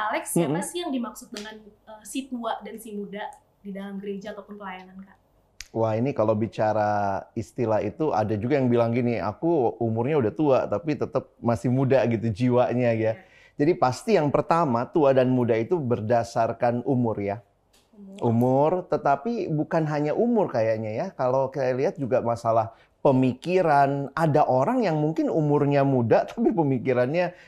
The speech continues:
Speaker 2: gaya lama begitu ya. Atau ada orang yang justru secara umur sudah tua, tetapi punya pemikiran seperti orang muda atau ya mudah berinovasi dan juga adaptif dengan perubahan.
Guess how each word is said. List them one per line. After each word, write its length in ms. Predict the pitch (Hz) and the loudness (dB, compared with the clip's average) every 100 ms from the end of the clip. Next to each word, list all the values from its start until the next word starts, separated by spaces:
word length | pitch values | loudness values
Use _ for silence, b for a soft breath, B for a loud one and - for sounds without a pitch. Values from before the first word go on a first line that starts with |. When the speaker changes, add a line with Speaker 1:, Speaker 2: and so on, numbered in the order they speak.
| B | B
Speaker 2:
gaya 340 | 113 113 120 | 2 4 6
lama 640 | 120 135 151 147 143 147 | 6 6 6 4 2 2
begitu 380 | 127 123 123 117 | 0 2 2 2
ya. 180 | 123 123 | 2 2
Atau 160 | 120 131 | 2 2
ada 240 | 127 131 | 4 4
orang 320 | 117 135 180 | 4 4 4
yang 240 | 170 139 131 | 0 0 0
justru 480 | 127 - 165 165 B B B | -2 -2 0 0 B B B
secara 500 | _ - 175 214 262 | _ -2 2 2 4
umur 320 | - 175 196 214 | 4 4 4 2
sudah 300 | - 147 127 | 2 4 2
tua, 460 | 127 226 127 104 147 _ _ _ _ - | 2 2 2 0 -6 _ _ _ _ 0
tetapi 800 | 165 - 127 120 196 226 226 - _ _ _ _ _ | 0 2 -2 -2 -2 -2 -4 -10 _ _ _ _ _
punya 260 | 170 151 | 0 2
pemikiran 640 | 156 156 139 131 143 156 170 | 2 2 0 0 0 2 0
seperti 480 | 165 139 120 120 143 | -6 -6 -6 -2 0
orang 300 | 120 120 120 | 2 2 0
muda 360 | 123 120 131 | -2 2 2
atau 320 | 113 117 180 | 0 0 0
ya 200 | 180 131 | 2 2
mudah 560 | 110 113 131 139 127 156 | 0 -2 0 0 0 0
berinovasi 920 | 120 131 - 127 123 120 127 127 175 | 0 -2 -2 -4 -4 -4 -4 -2 -2
dan 200 | 139 123 | 0 0
juga 240 | 120 110 117 | 0 0 0
adaptif 560 | 110 107 - - 127 | 2 0 -2 -10 -10
dengan 300 | 110 110 107 | -6 -6 -6
perubahan. 600 | 104 107 101 101 104 - | -8 -6 -4 -4 -6 -12